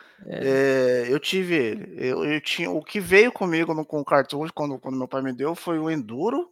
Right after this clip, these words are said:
Speaker 2: aquele de,
Speaker 1: De corrida,
Speaker 2: de
Speaker 1: né?
Speaker 2: Fórmula um, que o carro que parece um caranguejo.
Speaker 1: Sim.
Speaker 2: <laughs> E o, e um jogo de luta. E, esse sim, na verdade, parece um caranguejo. Era o de boxe,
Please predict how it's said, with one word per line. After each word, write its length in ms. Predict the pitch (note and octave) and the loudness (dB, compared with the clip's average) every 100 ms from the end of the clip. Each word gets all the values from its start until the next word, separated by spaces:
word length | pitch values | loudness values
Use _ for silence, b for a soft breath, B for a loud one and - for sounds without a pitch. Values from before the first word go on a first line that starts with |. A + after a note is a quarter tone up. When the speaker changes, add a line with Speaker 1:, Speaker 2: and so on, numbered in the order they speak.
| _ | _
Speaker 2:
aquele 240 | - B2 B2+ | -10 -8 -8
de, 400 | A#2+ A#2+ - G3+ B B | -10 -10 -12 -18 B B
Speaker 1:
De 80 | - | -10
corrida, 460 | - G#2 G#2+ D#3 C3 | -4 0 0 -2 -4
Speaker 2:
de 60 | |
Speaker 1:
né? 100 | A#2 | -4
Speaker 2:
Fórmula 420 | B2+ C#3+ D3 C#3+ | -4 -2 2 6
um, 140 | C3+ E3+ | 6 4
que 140 | F3+ | -2
o 40 | C#3+ | -4
carro 360 | C3 C3 C3+ - | 0 0 -2 -10
que 60 | |
parece 300 | - C3+ - | -10 -10 -8
um 40 | B2+ | -8
caranguejo. 720 | - C3 C3 C3+ D4+ D4+ - b b b | -6 -6 -4 -4 -4 -6 -14 b b b
Speaker 1:
Sim. 200 | - G#2+ F#2 | -6 -2 -2
Speaker 2:
<laughs> 760 | F2 - D3 - - - - | -4 -6 -8 -10 -18 -20 -12
E 160 | D#3+ E3 | -2 2
o, 880 | F3 F#3 F#3 F#3 F3+ E3+ D#3+ D3 D#3 b _ _ _ _ | 4 6 6 6 8 6 6 2 -2 b _ _ _ _
e 140 | E3 F3 | -4 -2
um 60 | |
jogo 240 | F3 F#3 G#3 | 0 0 0
de 120 | F#3+ | 2
luta. 400 | F#3+ F3+ E3 - | 4 4 2 2
E, 220 | F3 A3+ - | 4 4 6
esse 260 | G3+ G#3 | 2 2
sim, 140 | B3 A#3 | -2 0
na 100 | A3+ | 2
verdade, 260 | G3+ G3 | 4 4
parece 220 | G3 F#3+ G3 | 4 0 0
um 40 | |
caranguejo. 680 | G#3 G3+ D3 C#3 - B2+ B2 - | 0 0 0 -2 -4 -12 -14 -4
Era 140 | C#3+ | -4
o 40 | D#3 | -2
de 100 | E3 | -4
boxe, 560 | C3 D3+ D#3 - - | 4 6 6 0 -16